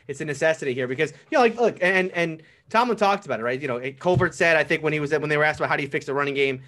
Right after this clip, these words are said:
you know, Colbert said, "The running game starts up front. We gotta, we gotta fix the offensive line." And,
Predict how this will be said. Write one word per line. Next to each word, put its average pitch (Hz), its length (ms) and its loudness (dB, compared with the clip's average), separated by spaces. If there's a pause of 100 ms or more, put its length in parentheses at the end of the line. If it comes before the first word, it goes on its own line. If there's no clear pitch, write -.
(220)
you 135 80 -8
know, 110 120 -8 (220)
Colbert 135 320 -6
said, 127 160 -4
"The 120 100 -12
running 123 220 -6
game 120 140 -6
starts 123 280 -6
up 120 140 -6
front. 117 160 -8
We 120 160 -8
gotta, 117 180 -4
we 113 140 -14
gotta 117 300 -6 (100)
fix 131 180 -10
the 120 120 -4
offensive 117 320 -12
line." 120 240 -4
And, 107 120 -10